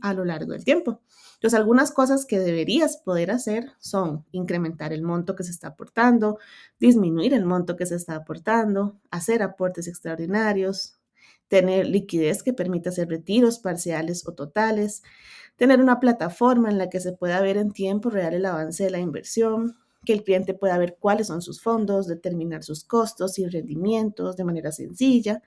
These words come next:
y que el ahorro se puede realizar de manera automatizada. Esas son las características mínimas que deberías poder hacer de manera fácil y no burocrática. Entonces, usualmente,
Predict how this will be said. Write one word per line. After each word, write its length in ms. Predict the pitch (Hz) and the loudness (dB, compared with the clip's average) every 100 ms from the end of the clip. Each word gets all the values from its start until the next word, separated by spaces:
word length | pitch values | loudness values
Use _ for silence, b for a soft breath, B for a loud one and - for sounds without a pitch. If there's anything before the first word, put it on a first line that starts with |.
| b b b b b b | b b b b b b
y 160 | 277 302 | 2 6
que 100 | 320 | 8
el 80 | 311 | 8
ahorro 260 | 254 285 | 8 6
se 100 | 302 | 2
puede 220 | 240 196 | 2 4
realizar 420 | 214 196 165 226 277 | 4 2 4 4 6
de 80 | |
manera 440 | 240 175 175 196 - | 4 4 0 -2 -2
automatizada. 840 | 185 185 185 170 160 - - - _ _ _ _ - | -4 -4 -6 -8 -10 -16 -20 -20 _ _ _ _ -8
Esas 220 | 202 214 226 | -2 -2 4
son 160 | 233 | 4
las 160 | 220 - | 4 2
características 680 | 202 190 185 190 - 202 202 | 0 0 -2 -4 -2 -2 2
mínimas 460 | 254 277 240 226 | 4 6 4 2
que 140 | - 180 | -2 -2
deberías 320 | 175 165 175 | 0 -2 -4
poder 300 | 208 202 - | -4 -4 -2
hacer 280 | - 277 - b b b b | -2 -2 -4 b b b b
de 100 | 202 | 2
manera 340 | 202 175 208 | 2 2 2
fácil 540 | 214 254 262 254 285 269 | 2 2 2 4 2 4
y 100 | 214 | 2
no 200 | 196 208 | 0 0
burocrática. 560 | 226 196 - _ _ _ _ _ _ _ _ | -2 -4 -10 _ _ _ _ _ _ _ _
Entonces, 420 | - 185 151 - 190 | -4 -4 -4 -10 -8
usualmente, 800 | 196 202 202 277 247 208 240 | -2 0 4 4 4 0 -6